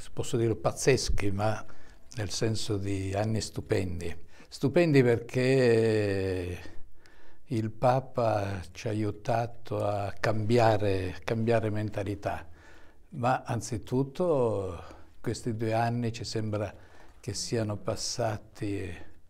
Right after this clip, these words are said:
millenni per come eravamo, il momento dell'elezione del Papa, eh, guardo un po' dal punto di vista mediatico,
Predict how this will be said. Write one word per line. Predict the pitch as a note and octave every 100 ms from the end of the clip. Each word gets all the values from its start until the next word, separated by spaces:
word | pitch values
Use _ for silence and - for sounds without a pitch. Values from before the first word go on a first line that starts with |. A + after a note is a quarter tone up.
| - - - - -
millenni | B2+ A#2+ A#2+ B2 B2+ A2+ G2+ G#2 G2+
per | - -
come | - B2+ B2 A2+ A2 G#2
eravamo, | - B2 A2+ G#2+ G#2+ G2 F#2 G#2+ F#3 - - - - -
il | -
momento | G#2+ G#2+ G#2
dell'elezione | A2 G#2 G2+ - A2
del | G#2+ A2+ G#2
Papa, | B2 C3 - B2 G2 - - - -
eh, | - C3+ A2+ B2+ A2 -
guardo | B2 B2 A#2
un | A2+
po' | B2+
dal | A#2+
punto | B2+ A#2+
di | B2
vista | A2 C3
mediatico, | A2+ A2 A#2 A2 - - G#2 - G2